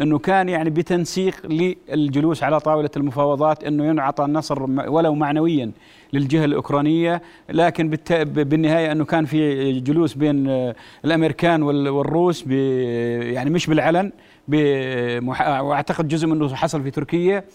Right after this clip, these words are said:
على أنه، آه، ممكن أن نذهب إلى ال-، ال-، ال-، المفاوضات. بالنهاية، آه، هذا الصراع اللي،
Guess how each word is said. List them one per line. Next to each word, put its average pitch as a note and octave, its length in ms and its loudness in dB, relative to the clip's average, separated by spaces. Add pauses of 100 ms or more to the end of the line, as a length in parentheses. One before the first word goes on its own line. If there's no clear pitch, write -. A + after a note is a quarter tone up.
(340)
على F#3+ 420 2
أنه، G3+ 220 -2
آه، D#3+ 480 -2
ممكن F#3 400 -2
أن F3+ 240 0
نذهب F3 300 0
إلى E3 300 2 (300)
ال-، D3 200 2
ال-، C3 260 0
ال-، B2+ 220 -2
المفاوضات. C3+ 840 0
بالنهاية، G3 680 2 (520)
آه، C3+ 240 -2
هذا F3 300 2
الصراع E3 420 2 (500)
اللي، D#3 420 2